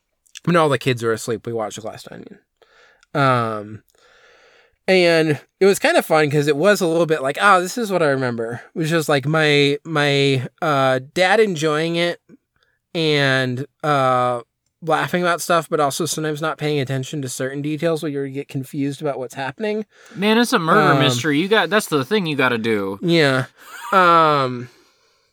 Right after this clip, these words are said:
Speaker 1: I feel like in particular, he's, he's just, like, can be really bad with, like, uh, names and faces and stuff where, like,
Speaker 2: Oh, okay.
Speaker 1: he'll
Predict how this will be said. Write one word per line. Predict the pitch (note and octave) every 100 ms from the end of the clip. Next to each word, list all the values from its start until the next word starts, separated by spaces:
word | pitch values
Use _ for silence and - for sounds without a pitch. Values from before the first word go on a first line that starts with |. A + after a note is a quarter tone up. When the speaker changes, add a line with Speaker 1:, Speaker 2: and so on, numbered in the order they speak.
| _ _ _ _ - -
Speaker 1:
I |
feel | E3 G#3+
like |
in | G3
particular, | F3+ C#3+ B2+ D3+ D3+
he's, | C#3 C3+ - -
he's | - D3+ C3
just, | D#3+ C3+ E3
like, | A#2 G#2 - _ _ _ _
can | - D#3+
be | D#3
really | D3+ D#3 C3+
bad | B2+ A#2+ B2+
with, | B2 B2+
like, | A2+ - _ _ _ _ _ _ _ -
uh, | D3 C3 A#2+ A2+ B2
names | D#3 D#3+ D#3 D3+ D3+ D3 C#3+
and | B2+
faces | - B2+ C3 D#3+ D3
and | D#3
stuff | D3 E3 D#3+ D#3 -
where, | D3
like, | C3+ B2+
Speaker 2:
Oh, | C#3+
okay. | A#2+
Speaker 1:
he'll | A#2 C#3+ C3